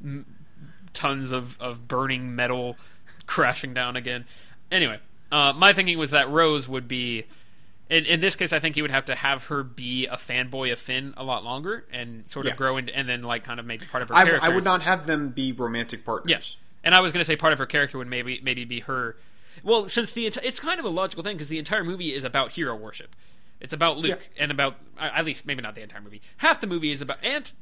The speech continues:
Speaker 1: you know, kind of Poe's arc as well, is about, we don't need heroes, we need, you know, people who believe in what they're fighting for and, and make the right decisions to protect their cause. And
Speaker 2: Yeah.
Speaker 1: so, like,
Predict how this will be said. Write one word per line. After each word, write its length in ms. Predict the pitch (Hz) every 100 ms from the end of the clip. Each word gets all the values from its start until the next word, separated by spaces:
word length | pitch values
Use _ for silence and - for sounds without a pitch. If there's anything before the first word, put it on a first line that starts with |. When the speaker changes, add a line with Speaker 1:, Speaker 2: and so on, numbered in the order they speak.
| -
Speaker 1:
you 120 | 190
know, 100 | 175
kind 160 | 180
of 80 | 180
Poe's 220 | - 131
arc 160 | 117 110
as 100 | 104
well, 200 | 120 113 - - - -
is 140 | 170
about, 420 | 170 156 156 147 - - -
we 160 | 147 147
don't 160 | 170 175
need 160 | 175
heroes, 560 | 156 151 147 139 127 - 135
we 120 | 135
need, 380 | 135 131 123 117 - - - - - - - -
you 100 | 135
know, 120 | 120
people 300 | 110 156 143
who 100 | 139
believe 320 | 131 127 127 123
in 80 |
what 120 | 120 120
they're 120 | 120
fighting 320 | 117 117 113
for 320 | - 117 113
and, 320 | 101 113 110 117
and 160 | 117
make 180 | 117 113
the 60 | 120
right 200 | 110 -
decisions 480 | 113 117 110 104 -
to 80 |
protect 280 | 117 - 104
their 100 | -
cause. 440 | 92 127 87 69 - - - - - -
And 100 | 135
Speaker 2:
Yeah. 40 | 135
Speaker 1:
so, 200 | 170 160
like, 400 | 139 131 123